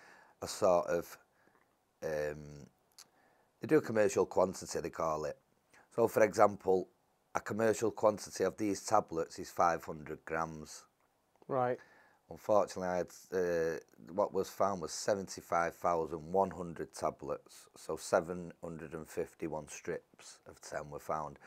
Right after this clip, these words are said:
Speaker 1: Commercial quantities is five hundred gram. Now, what that means is, if you're caught with four hundred and fifty gram, you know, or less than five hundred, you will receive a maximum of ten years.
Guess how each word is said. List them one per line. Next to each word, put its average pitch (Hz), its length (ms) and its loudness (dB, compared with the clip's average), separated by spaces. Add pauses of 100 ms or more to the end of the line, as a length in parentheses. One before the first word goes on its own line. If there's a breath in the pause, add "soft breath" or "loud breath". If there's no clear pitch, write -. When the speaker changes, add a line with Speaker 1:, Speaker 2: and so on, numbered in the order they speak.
(480 loud breath)
Speaker 1:
Commercial 107 420 2
quantities 87 600 -4
is 73 100 -10
five 82 340 0
hundred 76 380 -12
gram. 95 280 0 (500 soft breath)
Now, 95 120 4
what 110 180 10
that 104 180 4
means 101 320 -2
is, 80 240 -4 (960)
if 127 200 0
you're 110 200 6
caught 95 440 8 (400 soft breath)
with 90 140 -4
four 104 280 6
hundred 87 280 -2
and 85 100 -8
fifty 98 360 -2
gram, 76 340 -6
you 85 80 -6
know, 78 180 -2
or 85 80 2
less 123 280 4
than 101 100 -4
five 90 320 4
hundred, 85 360 -6
you 90 80 -8
will 82 120 -2
receive 90 360 -6
a 90 60 2
maximum 85 720 -2
of 80 120 -10
ten 76 280 -6
years. 69 400 -10